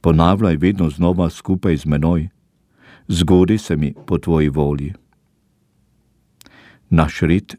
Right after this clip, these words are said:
manjših bratov minoritev si je postavil Marijo brezmadežno Bogorodico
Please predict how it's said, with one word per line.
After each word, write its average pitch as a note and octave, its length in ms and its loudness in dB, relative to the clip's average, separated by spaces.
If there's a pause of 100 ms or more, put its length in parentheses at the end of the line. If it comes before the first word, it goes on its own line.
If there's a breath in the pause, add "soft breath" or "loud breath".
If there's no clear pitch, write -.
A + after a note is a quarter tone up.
manjših F2 460 2
bratov F2 420 -2
minoritev D#2 640 0 (600 loud breath)
si - 180 0
je G#2+ 120 4
postavil B2 680 0
Marijo G2+ 520 2
brezmadežno F2+ 1000 0
Bogorodico F2+ 920 -2